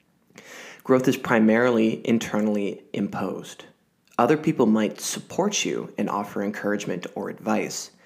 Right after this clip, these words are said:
but at the end of the day, it's your responsibility. You can only grow if you want to.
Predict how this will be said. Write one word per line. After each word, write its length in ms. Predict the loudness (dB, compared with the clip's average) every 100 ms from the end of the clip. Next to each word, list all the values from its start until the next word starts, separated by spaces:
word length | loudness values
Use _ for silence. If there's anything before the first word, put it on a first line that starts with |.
| -20 -20 -20 -20 _ _
but 180 | 2 2
at 180 | 2 -4
the 260 | -2 -2 2
end 240 | 4 6
of 160 | 4 2
the 80 | -2
day, 540 | 4 2 2 -2 -4 -10 -6
it's 240 | -6 -6
your 220 | -6 -4
responsibility. 1040 | -4 -6 -6 -6 -8 -8 -2 0 0 -6 -14 -20 _ _ _ _ _ -2
You 160 | 0
can 180 | 4 2
only 300 | 4 4 4
grow 640 | 2 2 2 4 2 -2 -6
if 160 | -4
you 80 | -2
want 300 | 0 -2 -2
to. 320 | -4 -6 -6